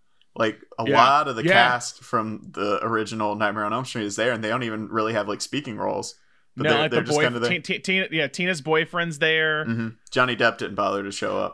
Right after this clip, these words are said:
Speaker 1: but, uh
Speaker 2: Well, I read Craven was hesitant to ask him because he had gotten so big
Speaker 1: Mm.
Speaker 2: that he was afraid Depp would say no. And Depp, they ran into each other after the movie, and Depp's like, "Oh, no, I totally would have done it."
Speaker 1: Yeah.
Speaker 2: Like
Speaker 1: But I do, I love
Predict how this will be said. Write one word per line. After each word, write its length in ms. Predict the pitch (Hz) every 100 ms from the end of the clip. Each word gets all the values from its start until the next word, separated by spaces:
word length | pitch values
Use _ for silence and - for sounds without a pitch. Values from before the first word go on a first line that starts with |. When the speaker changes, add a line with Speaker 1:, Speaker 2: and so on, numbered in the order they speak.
| 165
Speaker 1:
but, 380 | 104 98 98 101
uh 100 | 190
Speaker 2:
Well, 360 | 214 226 220 -
I 100 | 185
read 580 | 175 220 240 180 151 - -
Craven 640 | - 185 202 202 196 170
was 220 | 156 139
hesitant 640 | - 170 165 160 175 156 - -
to 240 | - 143
ask 380 | 127 143 151 -
him 160 | 139 123
because 380 | 123 143 135 131
he 80 |
had 120 | 131 113
gotten 320 | 131 95 120
so 220 | - 117
big 560 | 110 127 123 104 82 - - -
Speaker 1:
Mm. 260 | 110 101 - _
Speaker 2:
that 140 | 131 120
he 120 | 143
was 200 | 135 131
afraid 440 | 131 139 131 131
Depp 220 | 135 127 127
would 120 | 123
say 200 | 135 127
no. 460 | 123 135 127 104
And 220 | - 127 123
Depp, 240 | 131 -
they 200 | - 135
ran 200 | 127 131
into 120 | 131 135
each 140 | 123
other 100 | 123
after 240 | 123 127
the 60 | 127
movie, 160 | 131 123
and 100 | 127
Depp's 160 | 127
like, 140 | 131 135
"Oh, 80 |
no, 100 | 147
I 80 | 135
totally 380 | 143 - 151 135
would 100 | 127
have 80 | 110
done 180 | 120 120
it." 100 | - _ _ _ -
Speaker 1:
Yeah. 160 | 104 - -
Speaker 2:
Like 460 | - 127 120 107 95 - - _
Speaker 1:
But 120 | -
I 80 | 131
do, 200 | 135 165
I 120 | 123
love 400 | 127 143 151 147